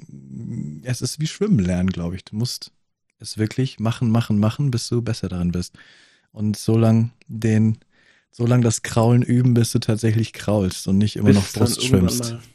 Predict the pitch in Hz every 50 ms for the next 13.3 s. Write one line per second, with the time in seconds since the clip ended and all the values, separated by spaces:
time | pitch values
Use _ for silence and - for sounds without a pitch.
0 | _ _ _ _ _ _ - - 139 135 123 - - 104 107 98 104 101 107 101
1 | - - 135 110 - - - _ - 185 190 196 170 - 170 160 - - - 156
2 | 196 214 - - - 127 110 104 101 95 92 98 95 92 - 104 98 98 98 -
3 | - 113 117 123 117 - - 110 107 - - 113 110 107 104 101 98 117 120 127
4 | - - - - - 135 151 - - - - 127 123 - 123 113 - - - 117
5 | 135 139 117 90 82 82 87 85 - 92 85 85 95 113 131 135 123 107 104 95
6 | 104 104 98 90 82 92 92 92 95 104 104 110 110 - 65 - - - 107 104
7 | 107 113 127 65 64 131 123 120 120 151 170 - - 160 - 113 117 - - -
8 | 139 139 117 101 - 107 101 - - 139 143 - - - 113 110 110 113 113 110
9 | 107 107 - - 123 120 - - 117 - - - 147 165 160 117 101 90 - -
10 | 104 92 92 98 - 80 85 - - - - - _ _ _ _ _ _ _ _
11 | _ _ _ _ _ _ _ _ - - 110 95 - 107 120 160 120 120 123 120
12 | 120 120 101 104 - 120 135 139 131 - - - 113 110 107 107 113 113 - -
13 | - - - - -